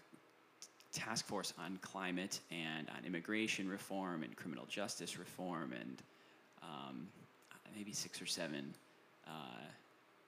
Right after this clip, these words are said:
task forces. The task force for climate, uh, is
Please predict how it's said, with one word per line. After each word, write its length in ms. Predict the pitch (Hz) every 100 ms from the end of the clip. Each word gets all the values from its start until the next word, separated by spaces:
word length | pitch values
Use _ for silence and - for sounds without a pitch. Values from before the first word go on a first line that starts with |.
| -
task 300 | - 117 -
forces. 540 | - - - - - - - - -
The 160 | 113 120
task 480 | - - 117 139 -
force 480 | - 127 120 123 -
for 160 | - 98
climate, 600 | - 110 120 80 98 - - - - - - - - -
uh, 300 | 85 82 78 64 - - - -
is 680 | - 101 92 87 90 92 -